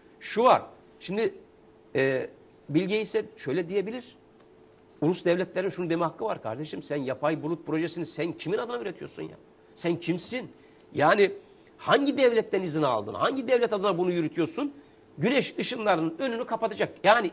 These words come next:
adam istediği zaman Türkiye'ye gelen güneş ışınlarını kesiyor kardeşim. Ya bu korkunç bir şey. Yani bu tanrılaşma işte.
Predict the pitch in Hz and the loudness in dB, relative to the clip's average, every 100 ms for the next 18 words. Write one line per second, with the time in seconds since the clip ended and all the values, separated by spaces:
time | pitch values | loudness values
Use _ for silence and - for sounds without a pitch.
0 | - 139 160 - - 240 285 226 170 117 | 2 6 6 6 2 -4 -2 0 0 -2
1 | - 214 214 208 165 127 104 107 190 220 | -6 -10 -8 -2 0 0 -4 -2 2 2
2 | 151 123 190 208 - - 185 190 156 156 | 0 -4 -2 -2 -2 -8 -6 0 0 0
3 | 247 - - - 247 - 269 220 254 262 | -4 -8 -20 -2 -2 0 -2 -2 -4 -8
4 | - - - - - - - 135 180 185 | -16 -20 -20 -20 -20 -12 4 6 6 2
5 | 175 185 262 262 262 247 - - - - | 0 0 0 -6 -2 0 -2 -4 -20 -20
6 | - - 185 196 - 143 151 165 208 214 | -4 2 4 2 0 2 4 6 4 2
7 | 277 233 - 95 | -2 -4 -8 -10